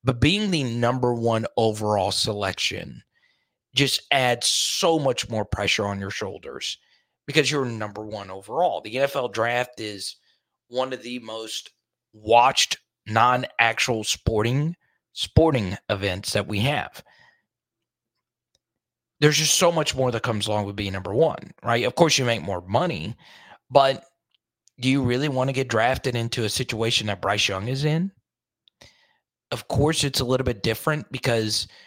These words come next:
let's say a team like Arizona or someone like that gets the number one overall pick. More than likely, it's going to be the Chicago Bears with the number one overall pick. Do you really want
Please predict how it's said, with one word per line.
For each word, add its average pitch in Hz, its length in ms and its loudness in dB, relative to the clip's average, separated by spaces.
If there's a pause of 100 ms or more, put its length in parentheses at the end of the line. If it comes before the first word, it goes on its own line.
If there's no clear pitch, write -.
(300)
let's 143 200 2
say 147 160 2
a 123 60 0
team 131 280 -2
like 113 240 0
Arizona 110 880 -2
or 104 140 -2
someone 107 340 -4
like 104 220 -6
that 104 260 -4
gets 104 200 -4
the 101 60 -8
number 98 200 -6
one 101 160 -4
overall 98 400 -4
pick. - 420 -4 (600)
More 135 160 4
than 139 100 2
likely, 131 440 0
it's - 140 -2
going 117 240 -2
to - 100 -8
be 117 100 -2
the 104 80 -4
Chicago 110 480 -2
Bears 104 360 -4
with 104 120 -8
the 110 60 -6
number 107 260 -4
one 104 140 -2
overall 101 420 -4
pick. - 380 -6 (640)
Do 120 80 -4
you 127 120 2
really 139 260 0
want 139 320 0